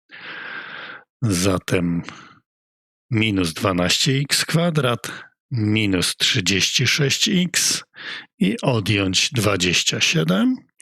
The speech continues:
Nie zapomnijmy o tej ósemce. Co teraz? Wszystko chyba przerzucimy na lewą stronę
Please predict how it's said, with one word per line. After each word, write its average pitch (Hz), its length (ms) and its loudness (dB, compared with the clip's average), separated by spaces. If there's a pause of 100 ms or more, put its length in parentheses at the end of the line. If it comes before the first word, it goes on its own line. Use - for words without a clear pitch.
(400)
Nie 135 200 2
zapomnijmy 92 760 0
o 87 80 -2
tej 107 220 0
ósemce. 147 880 0 (1040)
Co 135 160 2
teraz? 160 680 0 (680)
Wszystko 190 640 2
chyba 110 320 2
przerzucimy 135 960 2
na 92 200 2
lewą 98 580 2
stronę 143 840 0